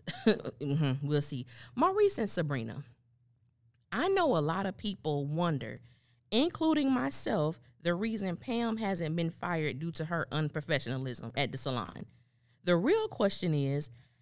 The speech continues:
how does Maurice still have a job? I think sometimes it's the forgettable fact that Sabrina is his supervisor, yet he consistently,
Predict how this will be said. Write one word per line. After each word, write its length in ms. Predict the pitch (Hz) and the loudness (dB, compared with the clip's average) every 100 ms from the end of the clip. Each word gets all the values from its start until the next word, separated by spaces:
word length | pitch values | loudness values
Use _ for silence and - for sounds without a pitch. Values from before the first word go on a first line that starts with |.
| _ - | _ -10
how 200 | - 622 494 | -2 2 2
does 100 | 392 | 4
Maurice 480 | 294 214 156 214 196 | 2 2 2 2 0
still 200 | - 139 | 0 -2
have 240 | 156 127 | -2 -4
a 60 | 127 | -6
job? 200 | 117 - - - - - | -8 -12 -16 -20 -20 0
I 120 | 214 | 2
think 240 | 320 302 254 | 2 0 0
sometimes 480 | 254 269 247 202 - | -2 -2 -2 -4 0
it's 180 | 185 190 | 0 2
the 120 | 180 | -2
forgettable 520 | 170 143 160 170 147 | -4 -2 0 0 -2
fact 500 | - 165 160 165 - - - _ | -2 -2 -2 -4 -8 -14 -20 _
that 280 | 139 156 156 | -2 0 2
Sabrina 760 | - 156 139 156 190 202 208 220 - _ _ - | 0 0 0 0 0 0 -2 -4 -10 _ _ 2
is 200 | 196 - | 2 2
his 220 | 254 220 | 0 2
supervisor, 840 | - 370 - 151 127 123 123 113 - - _ - | 2 2 2 0 0 -2 -10 -12 -16 -20 _ -10
yet 580 | 143 160 370 - - - - | -4 0 0 0 -2 -8 -6
he 200 | 320 330 | -4 -2
consistently, 1300 | 285 208 - 381 403 - 302 208 170 165 147 147 | 0 0 2 0 0 -2 -2 -2 0 0 0 0